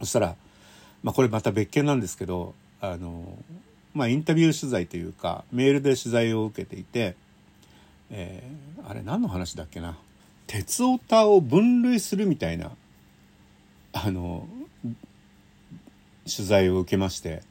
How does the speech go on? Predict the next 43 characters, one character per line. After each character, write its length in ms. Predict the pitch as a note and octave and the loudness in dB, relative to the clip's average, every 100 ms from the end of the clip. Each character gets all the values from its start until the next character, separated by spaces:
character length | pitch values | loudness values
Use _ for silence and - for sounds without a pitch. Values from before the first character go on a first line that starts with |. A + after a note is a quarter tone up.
| - _ _ _ _ - | -20 _ _ _ _ -6
ま 100 | G#2+ | -4
あ 20 | |
ね、 100 | A#2 | -2
撮 140 | - | 2
り 120 | A#2+ A#2+ | 2 4
鉄、 640 | A#2+ - A#2+ A#2 A#2 A2+ | 0 2 2 4 4 2
乗 140 | A2 A2 | 2 0
り 120 | A2+ | 2
鉄、 680 | A2 - G#2+ G#2+ G#2 G2+ - _ _ _ _ _ - | 0 -2 -2 0 0 -2 -6 _ _ _ _ _ -10
模 140 | G#2 | -8
型 260 | F#2+ A#2 G2+ | 0 0 2
鉄 400 | F2+ D#2+ F#2 E2 | -2 -6 -10 -10
と 120 | - | -12
か 260 | - E2 E2 | -8 -8 -8
い 100 | - | -6
ろ 140 | G2+ F#2+ | -2 0
い 40 | |
ろ 240 | F#2 F2+ - _ _ - | 0 -4 -8 _ _ -6
あ 80 | G#2 | -4
る 80 | F2 | -4
ん 80 | D2+ | -8
で 60 | |
す 120 | - | -12
け 80 | E2+ | -10
ど、 220 | E2 D2+ - _ - - - - _ _ | -10 -10 -14 _ -20 -20 -20 -20 _ _
「あ 100 | - | -4
の 180 | B2+ F#3+ | 2 2
分 300 | D3+ C#3+ G3+ | 2 2 2
類 120 | G#3 | 0
っ 20 | G#3+ | 0
て 140 | A#2+ | 0
ど 160 | A#2 G#3 | 2 2
う 40 | |
な 100 | E3+ | 2
っ 40 | |
て 100 | - | -2
ん 100 | E2+ | -8
の？」 40 | F2 | -8
っ 20 | |
て 160 | - E2+ | -8 -10
い 60 | D#2+ | -8
う 20 | |
取 120 | F2+ | -10